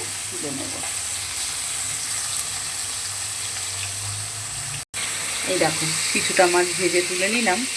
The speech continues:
তারপর বাকি যে মাছটা ছিল সেটাও আবার দিয়ে দিলাম। এরকম ছোটো মাছ খেতে আমি খুব ভালোবাসি। আর আমার সাথে সাথে এখন দেখি, আহ, এর বাবাও ভালোবাসে, বড় মেয়েও মোটামুটি খায়, কিন্তু ছোটোটা অতটাও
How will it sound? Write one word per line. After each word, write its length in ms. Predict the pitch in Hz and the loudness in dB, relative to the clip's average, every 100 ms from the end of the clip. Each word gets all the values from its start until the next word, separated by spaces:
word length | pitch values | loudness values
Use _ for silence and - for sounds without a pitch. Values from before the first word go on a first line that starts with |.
| - - | -2 0
তারপর 260 | 165 160 160 | 0 0 2
বাকি 260 | 156 156 185 | 2 2 2
যে 80 | 180 | 4
মাছটা 400 | 175 165 160 185 180 | 4 2 0 0 0
ছিল 180 | 202 220 381 - | -2 -2 -2 0
সেটাও 260 | 190 160 160 | 2 2 2
আবার 140 | 156 151 | 2 0
দিয়ে 120 | 147 151 | 0 -2
দিলাম। 240 | 143 139 - - | -2 -2 -2 -2
এরকম 260 | 214 214 240 | -2 0 -2
ছোটো 240 | 233 220 220 | -4 -4 -4
মাছ 180 | 220 - | -4 -4
খেতে 160 | - 226 | -4 -4
আমি 160 | 214 214 - | -4 -4 -6
খুব 100 | 220 | -6
ভালোবাসি। 540 | 202 208 208 185 - 208 - - - - - - | -4 -2 -2 -4 -4 -4 -4 -4 -6 -6 -6 -2
আর 260 | 160 156 143 - - | 0 2 0 0 0
আমার 260 | 175 - - | 0 -2 -4
সাথে 180 | 214 226 | -4 -4
সাথে 240 | 233 220 | -4 -2
এখন 220 | 214 208 208 | -2 -2 -4
দেখি, 260 | 214 - 220 | -4 -4 -6
আহ, 720 | 233 - - - - - 190 - | -6 -6 -6 -6 -6 -4 -4 -4
এর 80 | 202 | 0
বাবাও 300 | 202 180 214 220 | 0 2 2 2
ভালোবাসে, 480 | 233 233 220 202 214 320 339 | -2 0 -2 -2 -4 -4 -2
বড় 180 | 226 214 | 0 0
মেয়েও 240 | 240 262 277 | 2 0 4
মোটামুটি 460 | 262 247 240 240 | 2 2 -2 -2
খায়, 260 | 247 202 208 | -4 -4 -4
কিন্তু 160 | 220 202 | -4 -6
ছোটোটা 300 | 202 202 208 | -6 -4 -2
অতটাও 380 | 202 190 190 | -2 -2 -4